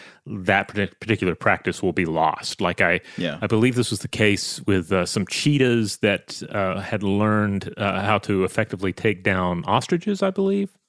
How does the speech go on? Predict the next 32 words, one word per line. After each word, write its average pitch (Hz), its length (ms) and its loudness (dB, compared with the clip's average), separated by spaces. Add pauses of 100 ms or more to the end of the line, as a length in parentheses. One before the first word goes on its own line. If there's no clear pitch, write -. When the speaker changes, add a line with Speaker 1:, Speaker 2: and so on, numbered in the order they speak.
Speaker 2:
Hmm. 143 200 0 (500)
Speaker 1:
Yes, 120 260 4
if 120 80 0
memory 151 280 2
serves, 131 300 2
this 131 160 0
was, 117 160 -2
this 113 240 -4
was, 107 180 2
uh, 107 220 6
on, 101 380 0
uh, 95 160 0 (240)
uh, 92 160 -2
B 98 160 0
B 101 100 0
C's, 95 540 -2
uh, 82 120 -2
Life 92 440 2
documentary. 87 600 0
It 85 40 0
was, 85 120 -4
like, 85 160 -6
three 120 220 4
cheetahs 107 600 0 (540)
that 101 100 4
I 95 80 4
believe 110 460 2
were 143 100 4
brothers, 127 640 0 (440)
uh, 110 160 -2
that 107 160 4
had 101 340 2